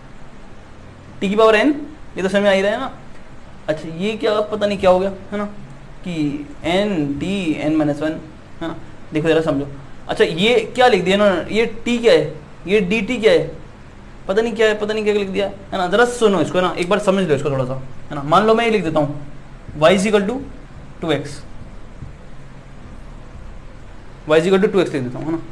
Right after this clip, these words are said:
y is equal to two X। अच्छा, तो अगर मैं x change करूँगा तो y change होगा क्या? x change करूँगा तो y change होगा, होगा नहीं होगा? है ना,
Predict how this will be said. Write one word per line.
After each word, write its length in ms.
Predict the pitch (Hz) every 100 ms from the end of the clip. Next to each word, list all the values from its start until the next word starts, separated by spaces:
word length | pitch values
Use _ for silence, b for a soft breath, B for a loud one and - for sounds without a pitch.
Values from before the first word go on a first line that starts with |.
| - - - - 139
y 100 | 147
is 140 | 156
equal 180 | 170 175
to 80 | 233 - - -
two 120 | 131
X। 300 | - - - - - - - - - - - - - 165
अच्छा, 260 | 170 208 202 - - - -
तो 80 | 208
अगर 140 | 240
मैं 160 | 254 190 214
x 120 | -
change 180 | 262 262
करूँगा 260 | 247 240
तो 80 | 247
y 120 | 233 226
change 160 | 254
होगा 140 | 247 247
क्या? 160 | 240 240 - - - - - - - - - - - - - - - - -
x 140 | 151
change 140 | 233 220
करूँगा 200 | 220 226
तो 240 | 254 - - -
y 100 | 147 151
change 240 | 196 202 - -
होगा, 200 | 185 202 202 - - - - 170
होगा 140 | 190
नहीं 100 | 220
होगा? 140 | 202 170 - - -
है 60 |
ना, 80 | 180